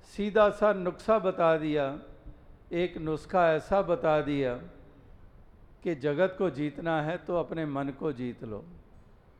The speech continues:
तो मन जीते जग जीत। इस मन को अगर जीत लिया तो तुमने फतेह हासिल कर ली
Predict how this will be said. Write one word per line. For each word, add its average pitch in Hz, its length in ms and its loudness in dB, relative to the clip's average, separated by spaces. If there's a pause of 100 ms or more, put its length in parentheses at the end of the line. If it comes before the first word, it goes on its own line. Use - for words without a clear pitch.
(100)
तो 175 120 0
मन 160 380 -2
जीते 156 500 -2
जग 151 420 -2
जीत। 123 380 -8 (760)
इस 202 240 2
मन 175 300 0
को 233 180 2
अगर 208 280 4
जीत 175 340 -4
लिया 165 380 0 (1000)
तो 208 100 2
तुमने 208 420 0
फतेह 190 460 2
हासिल 151 360 0
कर 123 220 -8
ली 110 220 -12